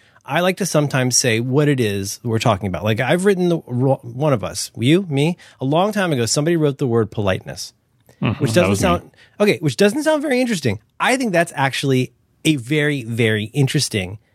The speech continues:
Speaker 1: and fecund topic to talk about. And the thing, I think one reason we don't talk about it is we just see the word politeness and we don't think about, like,
Speaker 2: No, I know what it's about. I just don't think this is the week for it. I know
Speaker 1: Okay.
Speaker 2: it's there.
Speaker 1: All
Speaker 2: I
Speaker 1: right.
Speaker 2: know.
Speaker 1: Well,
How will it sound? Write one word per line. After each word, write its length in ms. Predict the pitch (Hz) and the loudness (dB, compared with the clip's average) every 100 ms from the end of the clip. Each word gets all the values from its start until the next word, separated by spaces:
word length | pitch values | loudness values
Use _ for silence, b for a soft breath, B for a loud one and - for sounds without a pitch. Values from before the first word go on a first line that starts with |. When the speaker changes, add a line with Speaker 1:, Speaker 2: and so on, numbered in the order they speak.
| _ _ | _ _
Speaker 1:
and 140 | 127 123 | -2 0
fecund 480 | - 156 98 95 - _ | 0 0 -2 -6 -12 _
topic 380 | - 175 - - - | 0 0 -2 -10 -16
to 140 | - 127 | -4 0
talk 200 | 185 135 | 0 0
about. 280 | 95 87 - | -4 -6 -2
And 300 | 131 135 131 | 0 0 -2
the 60 | 131 | -4
thing, 160 | 196 | -2
I 80 | 151 | 0
think 140 | 170 | 0
one 160 | 156 180 | 0 0
reason 240 | 180 160 | 0 0
we 80 | 156 | 0
don't 100 | 151 | 0
talk 220 | 208 262 | 0 0
about 160 | - 120 | 0 0
it 60 | 123 | 0
is 60 | |
we 80 | 127 | -2
just 160 | 123 - | -2 0
see 80 | |
the 80 | 143 | 2
word 120 | 123 113 | 2 2
politeness 400 | 139 196 135 110 | 2 2 0 0
and 60 | |
we 60 | 131 | 0
don't 120 | 127 | 0
think 140 | - 120 | -2 -2
about, 160 | 120 | 0
like, 180 | 113 101 - | 0 -2 -4
Speaker 2:
No, 360 | 139 151 202 175 | 0 0 0 0
I 140 | 185 | 0
know 200 | 311 214 | 0 0
what 120 | 196 | 0
it's 120 | 170 139 | -2 -2
about. 260 | 117 101 | 0 0
I 80 | 110 | -2
just 120 | 113 | -2
don't 140 | 117 101 | -4 -2
think 140 | 101 | -2
this 120 | 95 | -2
is 120 | 101 | -2
the 40 | 90 | -4
week 220 | 76 - | -4 -6
for 160 | - - | -10 -10
it. 60 | - | -4
I 140 | 104 | -2
know 80 | 110 | 2
Speaker 1:
Okay. 100 | 123 | 2
Speaker 2:
it's 80 | 170 | 2
there. 180 | 95 87 | 0 2
Speaker 1:
All 60 | 117 | 2
Speaker 2:
I 40 | |
Speaker 1:
right. 120 | 180 | 2
Speaker 2:
know. 80 | - | 2
Speaker 1:
Well, 200 | 123 117 | 2 0